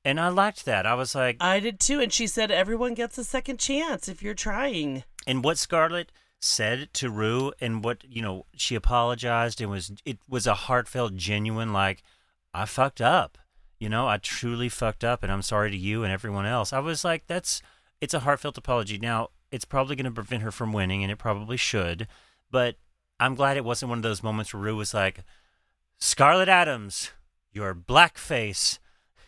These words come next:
Speaker 1: was just a
Speaker 2: Has
Speaker 1: little too black for me."
Speaker 2: It's a little too dark.
Speaker 1: <laughs> Yeah, or whatever,
Speaker 2: Yeah.
Speaker 1: you know, Rue would say.
Speaker 2: Right.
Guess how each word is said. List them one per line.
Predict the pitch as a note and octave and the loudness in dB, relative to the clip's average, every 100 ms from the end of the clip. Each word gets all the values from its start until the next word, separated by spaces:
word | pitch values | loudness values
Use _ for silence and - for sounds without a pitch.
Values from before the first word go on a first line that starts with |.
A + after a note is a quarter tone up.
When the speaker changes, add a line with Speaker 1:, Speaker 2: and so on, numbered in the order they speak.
| - - | -18 -10
Speaker 1:
was | G#3 G2 D3 | -2 -2 2
just | C#3+ B2 | 2 4
a | B2+ | 2
Speaker 2:
Has | G2 | 2
Speaker 1:
little | F#2+ B2 C3 B2+ | 2 2 4 2
too | - C3 | 0 -2
black | A2+ B2+ A2+ A2 | 0 4 4 2
for | - C3 | -4 -2
me." | A#2 A2+ F#2+ D#2+ D2+ - _ _ | 0 2 0 -4 -8 -16 _ _
Speaker 2:
It's | - | -14
a | D3 | -10
little | C#3+ F3 F3 | -4 -2 -2
too | - G3 | -6 -6
dark. | F3+ F3 D3 C3 - | -4 -2 0 -2 -4
Speaker 1:
<laughs> | |
Yeah, | - A2+ G2 F2 | 0 4 4 2
or | G2+ | -2
whatever, | G2 A#2 G#2 F#2 | 2 4 4 4
Speaker 2:
Yeah. | D3 C3 B2 | 2 0 0
Speaker 1:
you | E2 | -2
know, | |
Rue | E2 F2+ | -2 -4
would | E2 | -4
say. | - - | -4 0
Speaker 2:
Right. | D3+ C#3+ C3 | 2 2 0